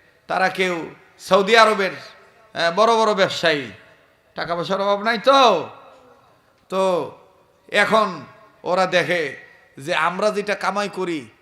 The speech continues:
তার চার ভাগের তিন ভাগ এই মোল্লা জামাই কামাই করে, কিন্তু মোল্লা জামাইটার বরকত বেশি,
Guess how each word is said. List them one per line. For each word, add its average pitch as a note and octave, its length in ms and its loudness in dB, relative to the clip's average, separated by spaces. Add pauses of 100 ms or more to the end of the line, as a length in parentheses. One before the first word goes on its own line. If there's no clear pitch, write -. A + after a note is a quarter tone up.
(420)
তার F3+ 300 4 (280)
চার F3+ 180 0
ভাগের F#3 340 0 (560)
তিন F#3+ 240 -10
ভাগ G3 220 0
এই F#3+ 80 -4
মোল্লা G3 360 -4
জামাই F#3 260 -4
কামাই E3+ 300 -6
করে, C#3+ 320 -8 (600)
কিন্তু E3+ 440 -8
মোল্লা F3 340 -2
জামাইটার E3 440 -2
বরকত E3+ 440 0
বেশি, C#3 520 -2